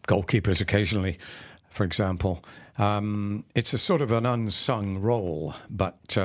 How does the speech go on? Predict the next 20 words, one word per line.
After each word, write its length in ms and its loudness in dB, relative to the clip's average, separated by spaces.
a 40 -2
very 200 0
important 440 -2
role, 520 -2
and 200 0
he's 380 -2
made 200 0
a 40 -4
big 200 -2
difference, 680 -2
uh, 240 -4
to 440 -4
the 100 -2
England 380 -4
team 280 -4
since 280 -2
he's 160 -2
been 260 0
in 120 -2
it. 200 -4